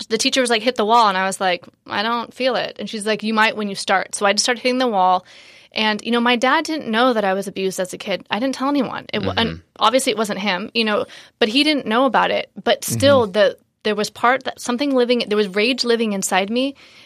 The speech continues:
Speaker 1: that my protectors didn't protect me, even though they didn't know.
Speaker 3: Right.
Speaker 1: And so I,
Speaker 2: Mm.
Speaker 1: next thing I know, I'm going crazy on this wall. I'm bleeding. It's a different day. I'm bleeding again. Like,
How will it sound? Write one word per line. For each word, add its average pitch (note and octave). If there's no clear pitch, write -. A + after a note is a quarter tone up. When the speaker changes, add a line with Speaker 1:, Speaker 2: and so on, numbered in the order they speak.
Speaker 1:
that G#3+
my G#3
protectors G#3+
didn't G#3
protect G3
me, F#3+
even G#3
though G3+
they F#3+
didn't F3+
know. -
Speaker 3:
Right. G2
Speaker 1:
And -
so -
I, B3+
Speaker 2:
Mm. A#3+
Speaker 1:
next B3
thing C4+
I A#3+
know, A3+
I'm A#3+
going G#3+
crazy A#3+
on A3+
this A3+
wall. F#3
I'm F#3+
bleeding. A3
It's G3+
a G3+
different A3+
day. F#3
I'm F#3
bleeding A3+
again. F3+
Like, F3